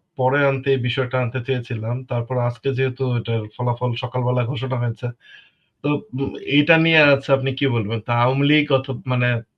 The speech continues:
আওয়ামী লীগের যে ছাত্র সংগঠন, সেটা তো এখন নেই। তা এখন তো ছাত্রদল এবং শিবির, তাদের মধ্যে এখন তো আজকে শিবিরের যে জয়, এটা তো ইতিহাসে তো লেখা থাকবে এক হিসাবে।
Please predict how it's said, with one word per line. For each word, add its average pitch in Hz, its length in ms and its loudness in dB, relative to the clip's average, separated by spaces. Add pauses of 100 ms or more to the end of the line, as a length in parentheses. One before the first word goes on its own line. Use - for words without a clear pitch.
(260)
আওয়ামী 117 320 -4
লীগের 139 220 0
যে 147 100 0
ছাত্র 139 320 0
সংগঠন, 147 680 0 (600)
সেটা 135 220 -4
তো 143 120 0
এখন 135 240 4
নেই। 123 280 0 (1300)
তা 120 140 0
এখন 131 220 -2
তো 147 120 2
ছাত্রদল 143 640 2
এবং 139 300 2
শিবির, 139 480 0
তাদের 131 240 0
মধ্যে 135 240 0
এখন 127 280 -4
তো 139 140 2
আজকে 131 480 -2
শিবিরের 135 500 0
যে 135 180 0
জয়, 127 400 0 (380)
এটা 123 140 -6
তো 143 80 -2
ইতিহাসে 151 600 0
তো 143 380 2
লেখা 135 280 2
থাকবে 104 400 -4
এক 107 140 -10
হিসাবে। 120 540 -12